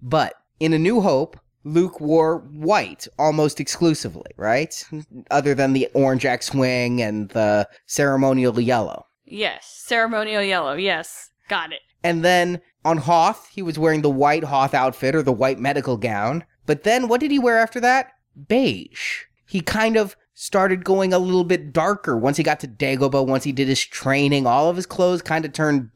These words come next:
Speaker 1: well, I thought they were really dirty, but then he goes to Bespin and he's wearing this beige, almost mechanic jumpsuit type of outfit.
Speaker 2: It is a little jumpsuity, I'll give you that.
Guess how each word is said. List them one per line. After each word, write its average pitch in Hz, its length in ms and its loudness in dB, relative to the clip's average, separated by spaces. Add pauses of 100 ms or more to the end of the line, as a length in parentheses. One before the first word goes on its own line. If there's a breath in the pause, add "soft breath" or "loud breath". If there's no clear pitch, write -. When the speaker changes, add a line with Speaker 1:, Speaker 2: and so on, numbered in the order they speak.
Speaker 1:
well, 135 220 0
I 143 80 2
thought 156 240 -4
they 139 80 0
were 123 80 2
really 131 260 2
dirty, 131 560 0 (220 soft breath)
but 143 120 -2
then 170 160 0
he 156 100 -6
goes 170 280 0
to 139 100 -6
Bespin 143 480 -4
and 156 100 0
he's 139 120 -2
wearing 175 240 0
this 143 180 0 (340 soft breath)
beige, 208 680 -2 (260 soft breath)
almost 226 560 0
mechanic 175 560 0
jumpsuit 139 600 0
type 123 280 -4
of 107 80 -10
outfit. - 640 -8 (320 soft breath)
Speaker 2:
It 269 120 -4
is 277 160 -4
a 285 60 -2
little 277 240 0
jumpsuity, 190 600 -4
I'll 196 120 -6
give 190 180 -14
you 226 140 -12
that. 175 400 -10